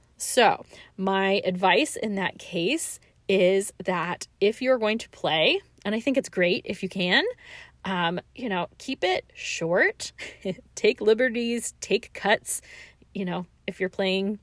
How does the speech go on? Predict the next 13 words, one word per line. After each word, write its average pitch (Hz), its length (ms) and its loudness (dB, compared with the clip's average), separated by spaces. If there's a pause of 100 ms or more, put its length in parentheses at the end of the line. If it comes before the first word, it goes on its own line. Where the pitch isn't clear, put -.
(320)
something 190 540 -4
Schubert 202 500 0
and 185 160 -2
repetitive, 202 640 2
then, 190 340 4
you 220 100 -12
know, 175 140 -8 (120)
just - 180 -6
play 202 180 2
a 185 60 2
theme 190 240 -4
or 233 80 -2
two. 339 280 -4